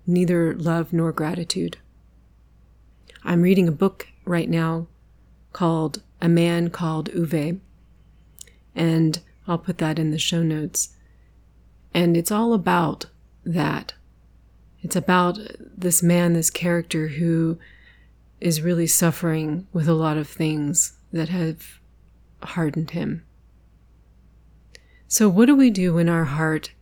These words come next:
and our gratitude is threatened in this way? How can we get back to that place of wild gratitude that doesn't ask anything,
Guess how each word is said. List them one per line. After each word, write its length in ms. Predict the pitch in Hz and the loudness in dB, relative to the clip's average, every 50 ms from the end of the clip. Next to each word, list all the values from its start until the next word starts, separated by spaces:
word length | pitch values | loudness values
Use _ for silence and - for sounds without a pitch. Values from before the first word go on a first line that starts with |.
| _ - | _ -4
and 100 | 170 170 | -2 0
our 100 | 170 160 | 0 0
gratitude 640 | 139 151 156 151 156 156 156 151 - 170 151 147 | 0 -2 -2 0 0 -2 -2 -4 -4 -4 -4 -4
is 160 | 160 151 160 - | -4 -6 -6 -6
threatened 460 | - 170 160 156 - 165 156 147 151 | -4 -4 -4 -2 -2 -4 -4 -4 -4
in 120 | 147 147 | -4 -4
this 240 | 147 147 - - - | -4 -4 -4 -4 -4
way? 360 | 156 147 139 135 - 165 - - _ _ - - _ _ _ _ _ _ _ _ _ _ | -4 -6 -6 -6 -8 -10 -14 -20 _ _ -20 -20 _ _ _ _ _ _ _ _ _ _
How 240 | - 196 190 196 196 | -6 -4 -2 -2 -2
can 280 | - - 202 190 180 | -4 -4 -2 -2 0
we 380 | 175 170 165 170 170 170 165 - - - - - | 0 0 0 0 0 0 -2 -6 -12 -14 -10 -2
get 220 | 175 214 - - 175 | 0 0 0 2 0
back 240 | 170 165 160 160 - | 0 -2 -2 -4 -6
to 100 | - 175 | -6 -6
that 200 | 165 156 - - | -6 -6 -6 -8
place 320 | - 165 165 156 156 - | -8 -6 -4 -4 -4 -4
of 120 | 160 143 - | -6 -6 -6
wild 380 | 160 165 156 160 165 165 160 | -4 -2 -2 -2 -2 -2 -4
gratitude 640 | - 165 156 160 160 160 160 - 175 156 156 151 - - - - - - - - | -4 -4 -2 -2 -2 -4 -4 -4 -4 -4 -4 -6 -8 -10 -16 -20 -20 -20 -10 -8
that 140 | - 156 | -6 -2
doesn't 320 | - 175 175 180 220 220 190 | 0 0 2 2 2 2 2
ask 360 | - 185 185 180 - - - | 0 0 -2 -2 -2 -2 -2
anything, 600 | 180 170 170 165 170 170 165 156 160 160 156 | -2 -2 -2 -2 -4 -4 -4 -2 -4 -4 -6